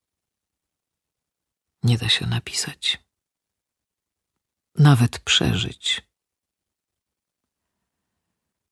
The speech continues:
Ratowało mnie to, że wszystko działo się błyskawicznie. Nie miałam czasu o tym myśleć,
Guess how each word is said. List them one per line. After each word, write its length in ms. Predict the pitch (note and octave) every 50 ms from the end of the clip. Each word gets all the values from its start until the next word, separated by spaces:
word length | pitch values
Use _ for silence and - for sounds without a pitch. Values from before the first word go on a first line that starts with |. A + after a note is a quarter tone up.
| _ _ _ _ -
Ratowało 600 | D3 C#3+ - - C#3 B2 D3+ E3 F#3 F#3 F3 E3
mnie 260 | D#3 D3 C#3 C3+ B2+
to, 260 | - _ - C#3 C#3
że 200 | C3 C3+ C3 B2+
wszystko 600 | B2 - - - E3+ D#3+ - - - - - C#3
działo 260 | A#2+ C#3 C#3 C3+ B2+
się 220 | B2 - A#2 A2 G#2
błyskawicznie. 840 | G#2 G#2+ - - - A2 G#2 G#2+ G#2 - - - - - - - - - _ _ _ _ _ _ _ _ _ _ _ _ _ _ _ _ _ _ _ -
Nie 120 | C#3+ C#3
miałam 300 | C3 B2+ B2 A#2+ A#2 A2+
czasu 340 | - - A2 A2 - - -
o 60 | A#2+
tym 260 | - - A#2+ A#2 A#2
myśleć, 640 | A#2+ A2 A2+ - - - - - - - - -